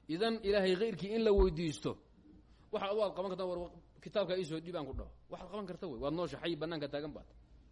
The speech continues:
Dayib. Laakiin wuxuusan Rabbi mooye cid kale aysan qaban karin haddii Ilaahay ghayrkii la weydiistay, shirk.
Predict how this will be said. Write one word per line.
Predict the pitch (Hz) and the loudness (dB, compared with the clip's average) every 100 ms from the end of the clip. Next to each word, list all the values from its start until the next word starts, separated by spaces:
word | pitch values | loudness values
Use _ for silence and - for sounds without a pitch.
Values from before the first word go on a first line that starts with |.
| - - - - - - - - - | -20 -20 -20 -20 -20 -20 -20 -20 -10
Dayib. | 135 127 95 - - - - - | -6 -6 -6 -14 -20 -20 -16 0
Laakiin | 180 196 196 226 247 | 6 8 10 8 6
wuxuusan | 247 202 226 208 | 2 6 6 6
Rabbi | 196 196 196 | 2 0 0
mooye | 196 196 196 | 2 2 2
cid | 226 175 | 0 2
kale | 214 | 4
aysan | 202 202 208 185 | 6 4 2 0
qaban | 180 214 240 | 2 4 4
karin | 208 202 190 | 6 6 6
haddii | 185 226 226 | 4 0 2
Ilaahay | 220 208 | 6 6
ghayrkii | 190 208 190 240 | 4 0 0 4
la | 226 | 4
weydiistay, | 214 175 190 147 165 120 101 - - | 4 2 -2 0 2 2 -4 -16 -10
shirk. | - 233 214 - | 4 6 6 4